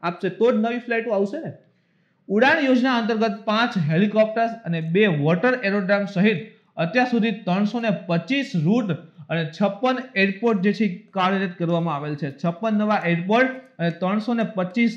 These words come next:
રૂટ જે છે કાર્યરત કરવામાં આવેલ છે. હવે ઉડાન વન પોઇન્ટ ઝીરો જોઈએ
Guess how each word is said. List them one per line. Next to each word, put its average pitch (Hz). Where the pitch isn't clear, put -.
રૂટ 220
જે 185
છે 196
કાર્યરત 160
કરવામાં 151
આવેલ 156
છે. 139
હવે 214
ઉડાન 233
વન 220
પોઇન્ટ 240
ઝીરો 185
જોઈએ 139